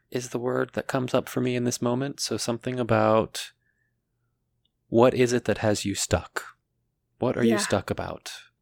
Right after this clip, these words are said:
Speaker 1: Uh, something that generic, that open would, would inspire me. It would, it would put me up into my head a little bit, but then I could imagine, depending on my answer,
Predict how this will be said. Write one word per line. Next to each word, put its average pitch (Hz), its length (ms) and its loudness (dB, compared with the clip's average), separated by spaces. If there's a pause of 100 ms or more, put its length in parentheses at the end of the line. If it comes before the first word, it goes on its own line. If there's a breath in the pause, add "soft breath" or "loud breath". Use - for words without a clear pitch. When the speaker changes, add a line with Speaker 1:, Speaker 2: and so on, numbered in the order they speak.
(240)
Speaker 1:
Uh, - 440 -10 (320)
something 113 360 -2
that 107 180 2
generic, 104 400 2
that 101 180 4
open 92 500 -2 (1300 soft breath)
would, 107 380 0 (300)
would 113 320 -4
inspire 120 720 0 (160)
me. 85 380 -6
It 101 60 -4
would, 98 180 -4 (220)
it 110 120 -6
would 101 160 -10 (160)
put 156 160 4
me 170 80 0
up 165 140 0
into 147 160 -4
my 147 100 2
head 139 220 2
a 117 40 4
little 98 220 4
bit, 120 320 0 (400 soft breath)
but 110 140 0
then 110 160 4
I 107 80 2
could 104 160 -4
imagine, 110 520 0
depending 127 480 -2
on 135 140 -4
my 127 120 -2
answer, 104 580 -4